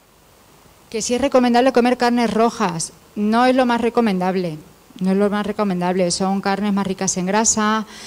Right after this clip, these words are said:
son carnes que de-, estamos continuamente limitando el consumo, pero a nivel general, no en solo los enfermos. Cuando hablaban a-, eh, cuando hablaba la doctora Guillén de la dieta preventiva o lo que se habla dieta de prevención en el cáncer,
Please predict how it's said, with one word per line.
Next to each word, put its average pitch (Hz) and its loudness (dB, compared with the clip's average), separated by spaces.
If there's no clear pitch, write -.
son 214 2
carnes 214 2
que 214 2
de-, 196 2
estamos 208 0
continuamente 226 4
limitando 214 4
el 233 4
consumo, 233 0
pero 196 2
a 190 4
nivel 190 2
general, 220 2
no 208 4
en 214 2
solo 208 0
los 190 -2
enfermos. 196 -2
Cuando 202 2
hablaban 208 6
a-, 233 0
eh, 214 0
cuando 202 4
hablaba 214 6
la 226 4
doctora 226 2
Guillén 220 2
de 196 2
la 196 4
dieta 214 4
preventiva 214 4
o 190 4
lo 185 2
que 190 -6
se 190 -6
habla 202 2
dieta 214 2
de 214 2
prevención 202 0
en 214 0
el 208 -2
cáncer, 220 -2